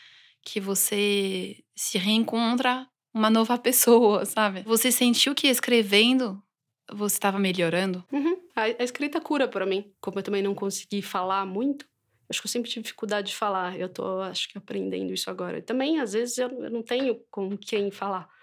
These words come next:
Speaker 2: Então, a escrita foi me curando. <laughs> E até hoje,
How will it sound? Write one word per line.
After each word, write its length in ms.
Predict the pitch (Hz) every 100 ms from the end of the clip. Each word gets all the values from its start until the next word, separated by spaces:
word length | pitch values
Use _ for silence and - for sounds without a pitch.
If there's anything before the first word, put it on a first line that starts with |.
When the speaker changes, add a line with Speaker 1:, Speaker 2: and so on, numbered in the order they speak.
| - - - - - - - _ _
Speaker 2:
Então, 140 | -
a 40 | 233
escrita 360 | - 254 247
foi 160 | 254 254
me 100 | 247
curando. 500 | 247 269 233 202 190 - - - -
<laughs> 300 | 202 185 - - - - - - - _ _ _ -
E 120 | 226
até 340 | 226 226 240
hoje, 640 | 269 247 214 202 180 185